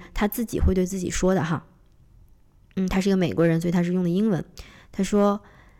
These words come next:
“I vow now to develop mindful attention in this body, heart, and mind for my own and others' benefit. I feel it has immeasurable value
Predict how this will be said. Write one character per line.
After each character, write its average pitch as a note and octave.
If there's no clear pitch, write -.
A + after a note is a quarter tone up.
“I F#3+
vow G#3
now G#3+
to G#3
develop G3
mindful F#3
attention F#3+
in F#3
this F#3+
body, A#3
heart, A3+
and F3+
mind A3+
for -
my F3
own A#3
and F#3+
others' A3
benefit. G3+
I A#3+
feel A#3+
it A3
has G#3
immeasurable G#3+
value G3